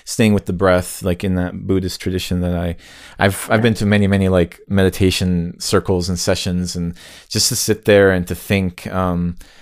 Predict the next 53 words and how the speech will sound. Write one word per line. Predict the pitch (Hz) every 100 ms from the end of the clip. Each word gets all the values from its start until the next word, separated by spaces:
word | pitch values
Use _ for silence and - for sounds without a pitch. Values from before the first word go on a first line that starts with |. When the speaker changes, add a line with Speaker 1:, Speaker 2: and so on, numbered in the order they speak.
| -
Speaker 1:
it | -
reminds | 113 117 117 113 104
me | 98
of | 92 87
just, | 92 -
like, | 92 85 - _ -
you | 98
know, | 85
dua | 90 85 92 87
and | 90
tasbih | 87 85 - 90 87 90 87
and, | 82 82
you | 104 92
know, | 87 85 82 - - -
and | 95 90
just, | 90 - 92
like, | 87 - - - -
that | 110 95 95 92 -
kind | 90 85
of, | 87 82 - -
uh, | 85 90
environment. | 95 92 110 107 92 87 - - - - -
Um, | - 98 92 90 107
but | 120 -
they | 135
didn't, | 165 98 78 107
they | 110
didn't | 127 117
teach | - 117 -
us. | 101 -
And | 101
I | 104
think, | 113 107
uh, | 110 107
this | 110 113 113
is | 123 117
the |
problem | 104 113 107 104 95
for | 87 101
me | 98 98 95
during | 92 95 95
Ramadan, | 92 95 98 95 90
is | 87
that | 87 -
there |
was | 98
so | - 113
much | 110 -
emphasis | 107 101 98 - 98
on | 90 90
getting | 95 98
things | 87 - 95 92 87 82
right | 76 90 -